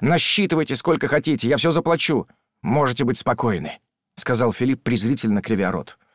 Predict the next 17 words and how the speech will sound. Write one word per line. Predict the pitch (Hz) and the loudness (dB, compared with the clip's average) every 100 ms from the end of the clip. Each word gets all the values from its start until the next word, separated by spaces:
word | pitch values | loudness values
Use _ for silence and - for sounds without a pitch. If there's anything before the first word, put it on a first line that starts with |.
| _ - | _ -4
"Это, | 214 254 294 | 0 0 0
конечно, | - 403 415 - 247 240 | 0 2 2 2 0 0
как | 226 208 | 0 2
вам | 214 202 | 2 2
будет | 190 175 - | 2 0 0
угодно. | 135 95 76 - 69 - _ _ _ _ | -2 -2 -4 -8 -14 -16 _ _ _ _
Ведь | 170 208 - | -2 -2 0
как | 175 165 | -2 -2
только | 185 151 143 135 | 0 0 2 2
она | 135 135 | 4 2
умрет, | 139 165 165 139 - - | 2 2 0 -2 -10 -10
дом | 113 151 160 156 | 0 4 4 4
и | |
вся | 127 147 113 | 2 0 0
движимость | 131 139 143 143 - - | 0 0 0 -2 -4 -4
будут | 135 180 175 | -2 0 0
ваши, | 170 220 226 | -2 -2 -4